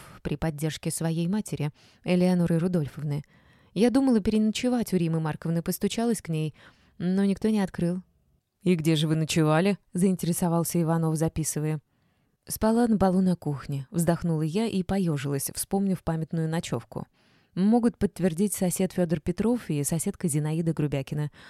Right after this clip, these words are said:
Они утром заходили на кухню и видели, что я там лежу. «Как долго вы пробыли в квартире?» «Утром я быстро собралась и ушла на работу. Постаралась уйти пораньше, чтобы не столкнуться со свекровью».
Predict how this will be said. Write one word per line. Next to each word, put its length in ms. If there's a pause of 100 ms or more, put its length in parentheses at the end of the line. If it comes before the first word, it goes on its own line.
(140)
Они 160
утром 300
заходили 420
на 160
кухню 380
и 20
видели, 300
что 220
я 120
там 180
лежу. 320 (1500)
«Как 180
долго 280
вы 140
пробыли 360
в 80
квартире?» 600 (680)
«Утром 320
я 200
быстро 280
собралась 560
и 40
ушла 280
на 80
работу. 500 (300)
Постаралась 520
уйти 200
пораньше, 420
чтобы 300
не 80
столкнуться 540
со 120
свекровью». 600